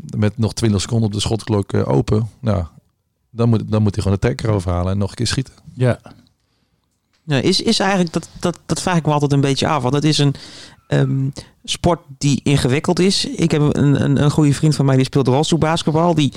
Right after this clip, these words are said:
Speaker 3: eh, vertelt daar ook wel eens over. Het is, eh, dat is een ingewikkelde sport. Lijkt misschien een beetje op, eh, basketbal. Eh, misschien wel, eh,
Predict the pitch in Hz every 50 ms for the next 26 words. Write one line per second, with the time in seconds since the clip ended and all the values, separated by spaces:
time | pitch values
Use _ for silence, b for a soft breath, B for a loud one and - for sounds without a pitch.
0 | B B B B B B - - - - - - 143 139 156 143 135 - 131 -
1 | 147 156 151 156 156 160 - 98 - 160 175 175 180 165 - - 147 - 165 160
2 | - - 226 - - - - - - - - - 131 147 147 - 135 147 147 156
3 | 156 160 147 156 147 160 147 139 131 - - 170 175 175 - - - - - -
4 | 123 123 127 151 165 - - 147 - 165 160 156 147 151 151 156 - 160 - 143
5 | 139 - 135 127 131 139 143 147 - - 139 139 139 143 151 156 - 139 127 131
6 | 131 - - - 139 131 123 123 127 127 123 120